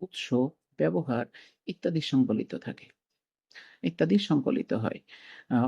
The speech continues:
অভিধানের শব্দগুলো বর্ণের ক্রম অনুযায়ী সাজানো থাকে, বর্ণক্রম অনুযায়ী সাজানো থাকে। উম, আ, এখানে আরো কিছু বিষয় আছে, আমি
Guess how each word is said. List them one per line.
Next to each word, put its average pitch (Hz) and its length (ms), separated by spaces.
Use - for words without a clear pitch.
অভিধানের 208 640
শব্দগুলো 151 880
বর্ণের 170 500
ক্রম 185 260
অনুযায়ী 135 680
সাজানো - 480
থাকে, - 420
বর্ণক্রম 160 640
অনুযায়ী - 320
সাজানো - 380
থাকে। - 380
উম, 117 520
আ, - 320
এখানে 165 220
আরো 147 100
কিছু 139 240
বিষয় - 260
আছে, 277 200
আমি 123 240